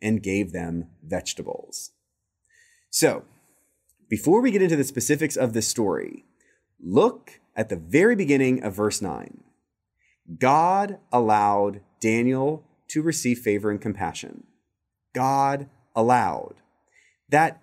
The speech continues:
is in direct comparison to what God allowed at the beginning of this chapter, right? We began by God allowing the king of Judah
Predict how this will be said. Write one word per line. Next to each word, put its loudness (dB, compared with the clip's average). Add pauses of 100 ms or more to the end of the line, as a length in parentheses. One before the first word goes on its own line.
is 2
in 0
direct -2
comparison -2 (540)
to 4 (100)
what -2
God 4
allowed 2
at -8
the 0
beginning 2
of -4
this -4
chapter, -4
right? 0
We 2
began 0 (400)
by 2
God 0
allowing 0 (580)
the 0
king 0
of 0
Judah 0